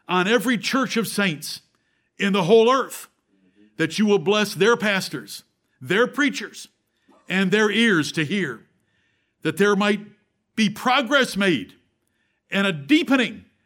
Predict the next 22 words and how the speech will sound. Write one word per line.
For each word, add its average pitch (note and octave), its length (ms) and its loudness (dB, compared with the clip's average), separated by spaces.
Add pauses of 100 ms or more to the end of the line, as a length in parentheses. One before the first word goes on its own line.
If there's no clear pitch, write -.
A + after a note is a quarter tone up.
and G#3 140 0
a F3 60 -2
strengthening D4+ 720 -4 (280)
of F3+ 120 -4
the F#3 80 2
kingdom A3+ 340 0
of F3 160 0
God A#3+ 260 2
in G#3 80 0
the G#3+ 120 2
earth B3 420 -2 (220)
this F3+ 260 0
day. E3 360 -4 (680)
Lord, G#3 600 4
speak - 380 0
the A3 100 4
word, F#3 560 0 (280)
and F3 140 -2
it F3+ 120 -2
shall F#3 240 -2
be F3+ 120 -2
done. C#3+ 420 -6